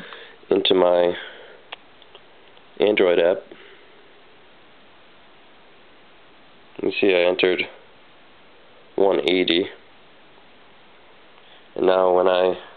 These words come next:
hit send, it turns my servo. I'll just delete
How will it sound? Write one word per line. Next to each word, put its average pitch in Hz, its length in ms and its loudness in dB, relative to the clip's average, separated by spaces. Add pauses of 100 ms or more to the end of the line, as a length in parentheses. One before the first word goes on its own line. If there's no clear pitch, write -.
(180)
hit 101 120 -2 (140)
send, 98 360 0 (2000)
it 85 100 -2
turns 95 220 0
my 85 220 2
servo. 87 400 0 (1080)
I'll 90 100 0
just 92 180 0
delete 95 300 0